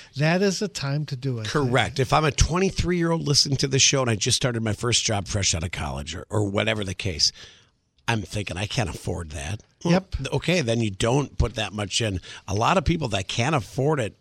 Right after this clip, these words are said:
Speaker 2: that's a big deal, Jeff, because that, the power of compound interest, right?
Speaker 1: That's right. And a lot of
Speaker 2: Time.
Speaker 1: people like the idea, and you mentioned a little bit earlier, Paul, putting it into the Roth. Pay the taxes up front.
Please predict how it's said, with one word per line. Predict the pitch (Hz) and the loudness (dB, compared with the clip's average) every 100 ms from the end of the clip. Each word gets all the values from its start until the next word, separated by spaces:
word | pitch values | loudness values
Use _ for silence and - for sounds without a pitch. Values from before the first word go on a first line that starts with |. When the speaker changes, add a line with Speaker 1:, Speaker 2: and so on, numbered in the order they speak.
| _ | _
Speaker 2:
that's | 117 151 | 0 2
a | 240 | 2
big | 160 135 98 | 2 0 0
deal, | 104 147 | 0 2
Jeff, | 139 117 | 2 0
because | 120 110 120 | -2 0 2
that, | 123 110 - - - - - - - _ | 4 2 -2 -16 -16 -16 -18 -20 -20 _
the | - | -10
power | - - 139 170 | 0 2 2 0
of | 135 | -2
compound | - 127 131 104 143 | 0 0 2 0 2
interest, | 139 95 - - - | 2 0 -2 -2 -4
right? | 104 120 | 4 6
Speaker 1:
That's | 180 - | 6 6
right. | 185 156 | 6 6
And | 147 | 4
a | 143 | 2
lot | 143 170 | 2 2
of | - | 4
Speaker 2:
Time. | |
Speaker 1:
people | 135 190 190 | 2 2 0
like | 160 160 170 | 0 -2 0
the | 180 | 0
idea, | 165 151 | 0 0
and | 147 | -2
you | 151 | -2
mentioned | 151 165 - | -2 -4 -4
a | 156 | -2
little | 165 | 0
bit | 160 | -2
earlier, | 165 175 190 | -2 -4 -4
Paul, | 147 - 139 | 0 0 0
putting | 139 156 147 147 | 0 0 0 0
it | |
into | 151 143 147 | -2 -2 -6
the | 135 | -6
Roth. | 139 170 151 110 | -6 -6 -6 -2
Pay | - | 0
the | 175 185 | 0 -4
taxes | - 165 160 - 139 | -4 -6 -6 -8 -6
up | 147 | -8
front. | - 185 143 | -8 -10 -10